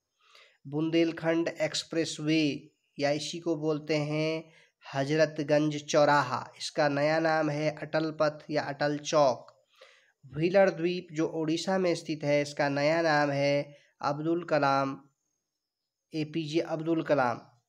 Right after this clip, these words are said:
रोहितांग पुल अटल सुरंग के नाम से जाना जाता है। अगरतला हवाई अड्डे का नया नाम है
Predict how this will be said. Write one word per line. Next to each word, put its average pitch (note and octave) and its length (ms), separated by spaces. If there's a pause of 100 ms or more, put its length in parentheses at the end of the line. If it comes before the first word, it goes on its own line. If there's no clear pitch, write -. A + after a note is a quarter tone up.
(420)
रोहितांग D#3+ 640
पुल E3 520
अटल D#3 320
सुरंग D#3 440
के D#3 160
नाम D3 220
से C#3+ 180
जाना C#3 260
जाता C3+ 340
है। D3+ 460
अगरतला D3+ 640
हवाई D3 340
अड्डे D3 280
का D3+ 120
नया D3 300
नाम D3 300
है C#3+ 400